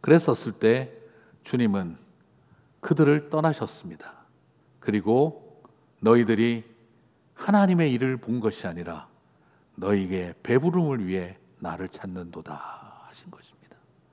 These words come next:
이 땅을 살아가면서 지금도 우리가 왜 주님을 찾고 있습니까? 왜 나는 주님을 지금 찾고 있습니까? 아니라고 말했지만, "하나님의 일을 어떻게 하면 될까요?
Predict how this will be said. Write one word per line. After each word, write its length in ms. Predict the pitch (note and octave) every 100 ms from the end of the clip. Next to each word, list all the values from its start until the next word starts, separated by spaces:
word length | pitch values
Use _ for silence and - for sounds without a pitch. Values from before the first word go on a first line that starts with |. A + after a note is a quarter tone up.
| _ _ _ _ _ _ _ _ _ B2+
이 40 |
땅을 280 | D3+ D3 C3+
살아가면서 560 | - D3 C3 A#2 A2 A2+
지금도 460 | - F3+ G3+ F#3
우리가 340 | D3 A#2+ C3+ B2
왜 300 | B2 D#3 D3+
주님을 400 | E3 E3 C#3+ A#2
찾고 320 | C#3+ - B2+
있습니까? 480 | - - G2+ _ _ _ _ _ _ _ _ _ _
왜 260 | C3+ F#3+ A3+
나는 360 | G#3 G#3+ G3+ -
주님을 420 | G#3 G3+ F#3+ F3
지금 260 | E3+ D#3+
찾고 320 | - F3+ - D3
있습니까? 540 | - A#2 G#2 - - _ _ _ _ _ _ _ _ _ _ _ _ _ _ _ _ _ _ _ _ _ _ _
아니라고 400 | - D#3 F#3 F3
말했지만, 640 | D#3 B2+ C3 - A2 F#2 D#2+ - _ _ _ -
"하나님의 640 | - C4 C#4+ C#4+ C#4+ A3+
일을 240 | A#3+ C#4+ B3+
어떻게 340 | A#3+ A#3+ C4+
하면 180 | C#4 B3+
될까요? 760 | A#3+ A3 C4 C4+ B3 D3 -